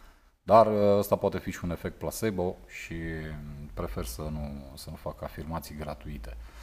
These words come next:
În orice caz, cu stilul meu de utilizare, așa cum repet în toate clipurile mele, cu stilul meu de utilizare, um,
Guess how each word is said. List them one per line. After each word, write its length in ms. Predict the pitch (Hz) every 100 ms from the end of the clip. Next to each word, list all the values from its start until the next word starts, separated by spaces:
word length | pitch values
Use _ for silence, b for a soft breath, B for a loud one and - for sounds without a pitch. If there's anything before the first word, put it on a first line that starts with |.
| B B B
În 140 | 101
orice 220 | 120 -
caz, 440 | 110 123 131 113 - - - -
cu 300 | 120 127 127 -
stilul 400 | - 110 104 98
meu 160 | 98
de 80 | 92
utilizare, 880 | 87 80 85 82 104 110 107 107 - -
așa 240 | - - 87
cum 220 | - 85
repet 260 | 82 82 -
în 80 |
toate 240 | 78 82 85
clipurile 440 | - - 80 78
mele, 380 | 82 104 95 95 - -
cu 100 | 101
stilul 480 | - - 107 85 78
meu 200 | 117 90
de 80 |
utilizare, 720 | 73 73 78 73 82 98 98 98 b b b b b b b b
um, 540 | - 87 87 85 82